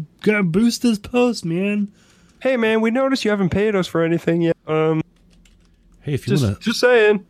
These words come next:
Speaker 1: if you wanna smoke some meats, uh, the best way to
Speaker 2: Mm.
Speaker 1: smoke meats is with your friends. And if you expand your reach, you can have more friends for smoking meats."
Speaker 2: Oh, boy. Yeah. Well, maybe one day. But for now, not canceled. I think Brandon and I were chatting,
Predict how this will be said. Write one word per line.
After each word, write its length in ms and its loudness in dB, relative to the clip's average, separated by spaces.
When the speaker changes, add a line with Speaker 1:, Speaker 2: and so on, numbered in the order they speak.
Speaker 1:
if 80 -14
you 60 -4
wanna 180 2
smoke 320 0
some 220 -4
meats, 340 -4
uh, 220 0
the 60 -20
best 300 -6
way 80 2
to 80 6
Speaker 2:
Mm. 100 2
Speaker 1:
smoke 240 0
meats 220 0
is 80 0
with 180 0
your 60 -2
friends. 400 0
And 120 0
if 140 -6
you 60 -2
expand 480 -4
your 80 -6
reach, 320 -8
you 40 -14
can 120 -6
have 160 -6
more 100 -2
friends 380 -2
for 260 -2
smoking 420 -2
meats." 380 -2
Speaker 2:
Oh, 380 6
boy. 480 0
Yeah. 300 2
Well, 300 2
maybe 240 2
one 240 -2
day. 200 -6
But 180 -4
for 120 2
now, 260 2
not 220 2
canceled. 500 2
I 100 2
think 220 0
Brandon 220 2
and 60 2
I 40 4
were 120 2
chatting, 420 -2